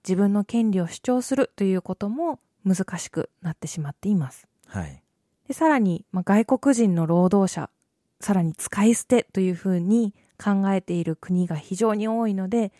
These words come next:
Speaker 1: 政府としても彼女たち、彼らを守る仕組みを作るインセンティブというのは低い状態が続いています。
Speaker 2: うん。で、割と最近発覚した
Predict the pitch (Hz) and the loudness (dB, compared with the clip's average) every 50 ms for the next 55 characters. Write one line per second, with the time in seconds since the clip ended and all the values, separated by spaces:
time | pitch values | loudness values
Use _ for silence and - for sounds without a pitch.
0 | _ _ _ _ _ - - 359 330 277 - - 190 175 - - - 190 175 170 | _ _ _ _ _ 0 2 2 2 2 0 -2 -4 -4 -4 -4 -4 -2 0 0
1 | 160 160 - _ _ _ _ _ _ _ _ - 233 214 208 190 185 175 - 185 | -2 -4 -6 _ _ _ _ _ _ _ _ -4 0 0 2 2 0 -2 -4 -6
2 | 180 - _ - 277 277 269 - - - 214 208 202 185 180 170 175 202 226 226 | -8 -8 _ -6 -6 -6 -6 -6 -4 -2 0 0 0 0 0 0 0 0 0 0
3 | 208 - _ _ _ _ _ _ _ 202 214 226 247 302 339 302 220 - - - | 0 -4 _ _ _ _ _ _ _ 2 4 4 6 4 4 4 4 2 0 -6
4 | - 202 190 175 180 175 170 - - - - 208 185 - - 190 185 185 - 196 | -4 -2 0 0 0 0 -2 -4 -10 -6 -6 -4 -4 0 0 0 0 0 0 -2
5 | 190 190 185 - 185 185 185 - 185 190 190 190 196 220 269 294 240 208 - _ | -2 -2 -2 -4 -6 -6 -4 -4 -2 -2 -2 -2 -2 -2 -2 -4 -4 -4 -10 _
6 | _ _ _ - - - - 190 175 160 - 160 156 - - 156 156 180 - 262 | _ _ _ -20 -20 -8 -4 -4 -4 -2 -4 -8 -10 -8 -8 -8 -8 -4 -4 -4
7 | 269 - - - - 165 151 143 135 - - 123 139 - - - - 82 78 73 | -4 -4 -8 -10 -10 -8 -6 -6 -8 -8 -12 -14 -14 -16 -14 -12 -10 -10 -10 -12
8 | 69 67 - _ _ _ _ _ _ _ _ _ _ _ _ _ - 175 170 185 | -14 -16 -20 _ _ _ _ _ _ _ _ _ _ _ _ _ -6 -4 -2 -2
9 | 196 202 196 - 185 170 - 190 180 175 175 - 139 107 90 - - _ _ _ | -2 -4 -4 -6 -6 -4 0 0 0 0 -2 -2 -2 -2 -2 -4 -8 _ _ _
10 | _ _ _ _ - 104 139 139 - - 147 - 135 - - 110 95 - | _ _ _ _ -10 -10 -10 -8 -6 -8 -8 -6 -6 -4 -2 0 -2 -2